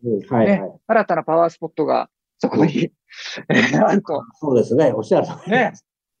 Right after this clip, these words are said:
Speaker 2: ね。
Speaker 1: ええ。
Speaker 2: いうことかもしれませんし、だからあとはもう一つやっぱ今のお話聞いてて思うのは、その自習しなさい、静かにしなさいっていうその言葉じゃ伝わらないものをその場が伝えてくれてるっ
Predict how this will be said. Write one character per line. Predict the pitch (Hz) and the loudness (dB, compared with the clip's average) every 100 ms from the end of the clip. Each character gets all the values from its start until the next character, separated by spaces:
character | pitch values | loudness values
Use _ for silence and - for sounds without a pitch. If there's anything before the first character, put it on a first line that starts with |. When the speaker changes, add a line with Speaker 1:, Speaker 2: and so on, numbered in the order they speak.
| _ | _
Speaker 2:
ね。 | 110 | 0
Speaker 1:
え | 110 92 147 | 2 2 0
え。 | |
Speaker 2:
い | 160 | -2
う | 165 | -2
こ | 165 | -6
と | 165 | -4
か | 160 | -2
も | 156 | -4
し | 147 | -2
れ | 165 | -2
ま | 165 | 0
せ | 143 | -2
ん | 156 | -2
し、 | |
だ | 160 | -2
か | 190 | 2
ら | 190 | 2
あ | |
と | 208 | 2
は | 247 | 2
も | 202 | 2
う | 226 | -2
一 | 240 | 0
つ | 226 | 0
や | |
っ | 208 | 0
ぱ | |
今 | 208 226 | 0 0
の | 202 | 2
お | |
話 | 180 180 | 0 -2
聞 | - | -6
い | 190 | -4
て | 202 | -2
て | |
思 | 175 185 | -2 -2
う | |
の | 156 | -2
は、 | 143 175 131 _ _ - | 0 0 -2 _ _ -2
そ | |
の | 196 | 0
自 | 156 151 | 0 -2
習 | - 269 269 | 0 2 2
し | - 254 | 2 2
な | 269 | 2
さ | 262 277 | 2 2
い、 | 233 160 _ _ | 2 -2 _ _
静 | - 247 240 | -12 -8 -2
か | 233 | -2
に | 170 | -2
し | - | -2
な | 202 | 0
さ | 226 | 0
い | |
っ | 214 | 0
て | 180 | -2
い | |
う | |
そ | - | -4
の | 170 | -6
言 | - - 294 | -6 0 2
葉 | 285 | 2
じ | - | 2
ゃ | 254 - - | -2 -2 0
伝 | 233 | 2
わ | 254 | 2
ら | 254 | 0
な | 247 254 | -2 -2
い | |
も | 247 240 | 0 0
の | 247 202 | 0 0
を | |
そ | - 180 | -2 -2
の | 175 | 0
場 | 139 180 220 233 | 2 2 2 2
が | 240 | 0
伝 | 233 - 247 262 | -2 -4 -2 -2
え | |
て | 254 254 | -2 -2
く | 254 | 0
れ | 247 | -2
て | 247 240 | 0 -2
る | 240 | -4
っ | 233 | -10